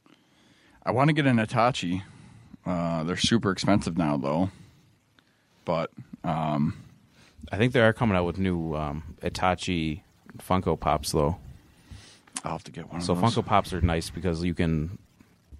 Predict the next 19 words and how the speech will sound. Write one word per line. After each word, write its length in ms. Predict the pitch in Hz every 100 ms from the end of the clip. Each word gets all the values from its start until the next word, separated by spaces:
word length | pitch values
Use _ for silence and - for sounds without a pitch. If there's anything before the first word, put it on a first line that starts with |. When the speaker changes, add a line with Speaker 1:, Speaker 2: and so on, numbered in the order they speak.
| _ -
Speaker 2:
leave 300 | 92 95 101
'em 140 | 113 110
in 80 | 107
the 80 |
box 320 | 104 110 113 101
and 60 |
you 40 | 90
can 120 | 90
still 200 | - 87
see 200 | - 85
'em. 160 | 95 101 -
Speaker 1:
Mm-hmm. 360 | 101 101 90 90 - - - - - _ _ _ _ -
Speaker 2:
Just 140 | 82
like 120 | 76
Tom 220 | - 80 78
Brady 260 | 76 80 82
behind 320 | 80 80 85
you. 100 | 98 - - - -
Speaker 1:
Yeah. 240 | 92 -